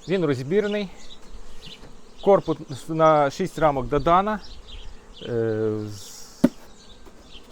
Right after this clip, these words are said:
пінополістиролу. Знизу, зверху обв'язка. Днище глухе, дерев'яне,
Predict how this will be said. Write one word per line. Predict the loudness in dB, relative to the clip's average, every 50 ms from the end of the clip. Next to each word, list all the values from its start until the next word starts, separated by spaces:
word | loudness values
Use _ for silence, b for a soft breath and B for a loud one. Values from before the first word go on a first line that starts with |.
| -18 -18 -4 0
пінополістиролу. | 2 4 4 4 4 2 0 0 2 4 4 6 6 6 6 4 2 -2 -6 -12 -18 -18 -18 -18 -18 -18 -16 -14 -10 -8 -8 -8 -10 -12 -20 -20 -20 -16 -12
Знизу, | -6 -2 0 2 2 2 0 0
зверху | 4 4 4 4 4 2 0
обв'язка. | 0 0 2 4 4 4 4 2 -2 -8 -8 -8 -10 -16 -20 -20 -20 -20 -20 -18 -14
Днище | -10 -6 -4 0 0 0 0 -2 -6 -8 -10 -8 -8 -10 -14 -18 -20 -20 -20 -20 -20 -20 -20 -20 -20 -20 -20 -20 -20 -20 -20 -20 -20 -20 -20 -20 -20 -20 -20 -20 -20 -20 -20 -20 -20 -20 -20 -20 -20 -20 -20 -16 -10
глухе, | -4 -2 0 0 2 2 4 4 4 2 0 -6 -16 -20 -20 -20 -20 -20 -20 -18 -16 -14 -14 -14 -14 -16 -18 -20 -20 -18 -8
дерев'яне, | -2 2 2 4 4 2 2 2 2 2 0 -2 -6 -10